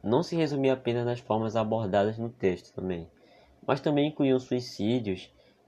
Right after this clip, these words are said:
abortos principalmente, porque eles pensavam que os filhos, de que eles pensavam, pensavam nos filhos, né, que quando nascessem fossem ser escravizados,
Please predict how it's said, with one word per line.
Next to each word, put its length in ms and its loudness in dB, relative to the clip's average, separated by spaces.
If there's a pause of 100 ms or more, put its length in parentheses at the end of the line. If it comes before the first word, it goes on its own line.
(140)
abortos 540 2
principalmente, 720 -2
porque 280 -6
eles 600 2
pensavam 460 -2
que 320 -4
os 100 -6
filhos, 540 -2 (680)
de 120 -8
que 100 0
eles 140 4
pensavam, 400 2 (160)
pensavam 340 0
nos 140 0
filhos, 360 4
né, 120 2
que 280 -4
quando 240 -4
nascessem 680 -2
fossem 420 -6
ser 140 -4
escravizados, 760 -4